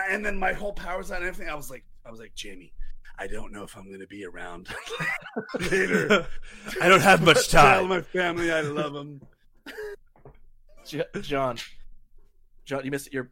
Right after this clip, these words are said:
Speaker 3: your power went out, but I did make a reference that I have to go back to 'cause
Speaker 1: Do
Speaker 3: Jack
Speaker 1: it.
Speaker 3: didn't,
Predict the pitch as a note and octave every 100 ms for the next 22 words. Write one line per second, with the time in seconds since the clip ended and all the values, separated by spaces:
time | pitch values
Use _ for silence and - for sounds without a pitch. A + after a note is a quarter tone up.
0 | - B2 - D#3 D#3 B2+ B2 A#2+ B2+ A#2
1 | A#2 B2 E3+ E3+ D3 C#3 C3 B2 B2 -
2 | A#2 - - - _ _ - - - _
3 | - - - - A2 A2+ C3+ C3 C3 A#2+
4 | A2+ - - A2 - - A2 - - G2
5 | B2 A2 - G#2